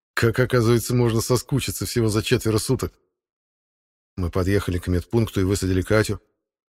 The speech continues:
На скамеечке у входа ее уже дожидались две бабульки, несмотря на жару, наглухо укутанные в пуховые платки. Катя торопливо попрощалась с нами и поспешила к пациенткам. Федор Игнатьевич внимательно посмотрел ей вслед.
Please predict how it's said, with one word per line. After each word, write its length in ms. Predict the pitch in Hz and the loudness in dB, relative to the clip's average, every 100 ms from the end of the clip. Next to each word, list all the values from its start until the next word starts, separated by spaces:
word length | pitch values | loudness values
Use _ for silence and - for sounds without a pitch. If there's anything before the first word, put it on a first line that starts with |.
| - | -8
На 100 | 92 | -6
скамеечке 640 | - 92 104 139 120 - | -2 0 4 4 2 2
у 60 | 113 | 0
входа 320 | - 113 104 | 0 0 2
ее 220 | 107 120 | 4 4
уже 200 | 110 107 | 4 2
дожидались 540 | 101 98 98 120 107 90 | 2 0 2 2 2 2
две 200 | 95 98 | 2 2
бабульки, 560 | 98 101 120 - 90 _ | 2 2 0 -2 -14 _
несмотря 460 | 90 - 107 113 107 | -8 -2 0 4 4
на 140 | 104 | 4
жару, 300 | 95 104 123 | 2 2 4
наглухо 520 | 113 110 143 120 110 120 | 2 2 2 2 0 0
укутанные 540 | 110 - 104 107 104 | -2 -2 -2 0 -2
в 80 | - | -2
пуховые 420 | 95 - 101 98 | -6 0 0 0
платки. 480 | - 98 - 101 - _ _ _ _ _ _ _ _ _ _ | 0 -2 -2 -6 -6 _ _ _ _ _ _ _ _ _ _
Катя 280 | - 82 82 | -4 -4 -2
торопливо 440 | 85 85 95 104 | -2 0 2 0
попрощалась 640 | 85 - 82 - 143 135 - | -2 -4 -4 0 2 2 0
с 80 | |
нами 220 | 123 117 110 | 0 2 2
и 60 | |
поспешила 520 | 98 104 101 - 135 | 0 -4 -4 0 0
к 80 | 113 | 0
пациенткам. 640 | - - 104 120 - 82 - _ _ _ _ | -4 0 2 2 0 -8 -10 _ _ _ _
Федор 280 | - 87 101 | -4 2 2
Игнатьевич 420 | 104 104 101 90 | 4 2 2 -2
внимательно 380 | 92 95 90 92 | 0 0 0 -2
посмотрел 560 | - 92 85 92 113 | -4 -4 -2 2 4
ей 120 | 110 104 | 4 0
вслед. 400 | - 104 98 | 0 0 0